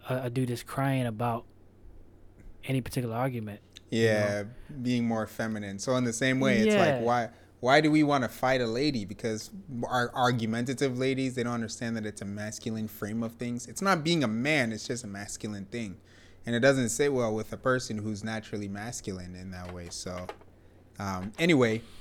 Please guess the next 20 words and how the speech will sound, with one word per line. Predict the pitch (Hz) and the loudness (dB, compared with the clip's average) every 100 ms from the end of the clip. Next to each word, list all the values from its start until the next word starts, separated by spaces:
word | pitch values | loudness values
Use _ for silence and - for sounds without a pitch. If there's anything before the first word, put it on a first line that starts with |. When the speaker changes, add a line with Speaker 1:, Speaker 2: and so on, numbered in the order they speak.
| - - - - - - - - - - | -20 -20 -20 -18 -18 -20 -20 -20 -20 -6
Speaker 2:
any | 143 175 196 190 185 - - - | 0 4 4 2 -2 -10 -16 -8
last | 120 139 147 143 - - - - - - | 2 4 4 2 -2 -12 -20 -20 -20 -20
things | - - 143 131 104 | -18 -4 0 2 0
you | 117 | -2
have | 120 117 | 0 -2
to | - | -2
say | 110 135 120 | -2 2 2
before | 110 110 - 113 107 | 2 -2 0 2 4
I | 101 101 98 - - | 2 0 -6 -10 0
get | 139 - - | 0 0 -4
the | 110 | -6
heck | 107 - 123 - | -4 -4 -4 -2
outta | 117 113 113 104 | -2 -2 -2 -4
here? | 110 98 95 92 | -8 -8 -10 -12
Go | 110 107 | -12 -14
find | - 107 | -12 -12
something | 98 110 104 92 | -10 -10 -10 -10
to | |
eat. | 123 104 - - - - - - - | -10 -10 -12 -16 -20 -18 -14 -4 2
Speaker 1:
<clears throat> | - 147 | 4 4